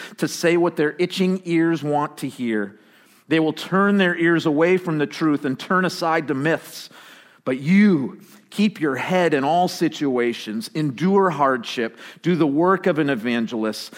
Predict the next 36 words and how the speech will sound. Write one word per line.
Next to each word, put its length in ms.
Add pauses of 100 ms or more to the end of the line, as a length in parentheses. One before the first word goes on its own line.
(220)
discharge 840
all 280
the 100
duties 560 (320)
of 160
your 120
ministry." 640 (1120)
I 100
mean, 160
I'm 140
telling 240
you 100
what, 180
we 140
live 200
in 80
a 60
day 560 (200)
and 240
age 460
today 400
when 240
people 580
that 280
carry 380
this 300
title 560
of 240
pastor 760 (260)
will 140
share 400
all 260
sorts 400
of 100
crazy 460
things 640